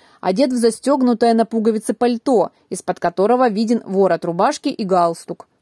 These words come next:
Спереди из верхнего кармашка пальто торчит уголок платка. Правая лапа отведена в сторону назад,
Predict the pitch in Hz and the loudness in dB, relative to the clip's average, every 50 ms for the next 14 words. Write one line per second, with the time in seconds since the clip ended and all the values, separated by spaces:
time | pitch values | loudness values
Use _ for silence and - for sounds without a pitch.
0 | _ _ _ _ _ _ _ _ _ _ _ - - - - 233 269 311 320 254 | _ _ _ _ _ _ _ _ _ _ _ -14 -14 -4 0 0 2 2 2 2
1 | 294 302 269 269 269 277 269 269 - 254 247 247 247 - 240 233 226 240 233 233 | 2 2 2 2 2 2 2 2 2 0 0 2 0 0 0 0 2 0 0 0
2 | - - 233 220 - 214 220 214 - - 233 226 220 214 - 185 196 - - - | 0 -2 -4 -2 -2 -2 -4 -4 -2 0 0 0 2 0 -2 -2 -2 -4 -4 -4
3 | 285 - - - 190 196 180 180 190 196 - - 175 165 - - - 151 135 - | -4 -2 -2 -2 0 0 0 0 0 -2 -2 -2 -2 -2 -2 -4 -4 -4 -4 -4
4 | - - _ _ _ _ _ _ _ _ _ _ _ _ _ _ _ _ _ _ | -6 -12 _ _ _ _ _ _ _ _ _ _ _ _ _ _ _ _ _ _
5 | _ - 196 196 196 196 185 202 190 190 214 254 285 - 285 269 - 233 240 202 | _ -4 -2 0 0 0 0 2 2 2 2 0 0 0 -2 -2 0 -2 -2 0
6 | 220 220 226 262 269 - - - - 226 247 269 262 240 240 233 226 202 185 175 | 2 2 2 2 0 -2 -4 -2 2 2 2 4 2 2 2 2 2 0 0 0
7 | 180 185 175 175 - | 2 2 2 0 0